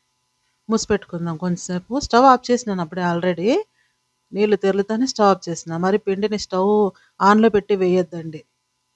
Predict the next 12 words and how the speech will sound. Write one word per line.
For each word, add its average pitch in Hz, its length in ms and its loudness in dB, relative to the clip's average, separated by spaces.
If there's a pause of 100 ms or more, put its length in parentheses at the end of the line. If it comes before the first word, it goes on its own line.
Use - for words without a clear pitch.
(440)
అది 190 160 -2
పక్కన 190 320 -4
పెట్టేసుకున్నాక 190 600 -4
ఇక్కడ 208 240 -4
చౌడేకాయలు 185 480 -4
ఉడికిపోయినాయి 175 520 -4
చూపిస్తా 170 400 -12
చూడండి. 170 440 -6 (500)
మేము 208 160 2
ఇక్కడ 202 200 -2
చౌడేకాయలు 190 540 2
అంటాము, 175 420 -4